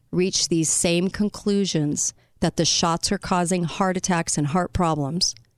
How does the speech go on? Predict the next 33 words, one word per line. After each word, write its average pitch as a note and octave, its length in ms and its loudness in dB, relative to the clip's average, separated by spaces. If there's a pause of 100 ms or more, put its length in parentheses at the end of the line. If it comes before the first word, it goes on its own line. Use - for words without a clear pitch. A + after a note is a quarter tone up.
(560)
but E3 160 0
they D#3+ 160 2
did F3+ 300 0
not G#3 200 2
wish F#3 260 2
to F#3 100 0
publicize D#3+ 800 0
them E3+ 280 -2 (480)
so - 240 2
they D#3 160 2
would F3 280 2
not F#3 280 0
lose D#3 480 2 (340)
pharma D3 520 -4 (200)
money. C3+ 440 -8 (1800)
Funding E3+ 560 0
from D#3 200 0
the D3+ 80 2
pharma D3+ 320 -4
companies. - 540 -12 (680)
America's F#3 680 2
top - 340 0
health F#3+ 240 0
agency, F3+ 440 0
the E3 100 0
U D#3+ 160 2
S E3+ 120 0
Center E3 280 0
for D#3+ 160 -2
Disease D#3 480 -2
Control E3 480 0
and F3 100 0
Prevention, D#3 640 0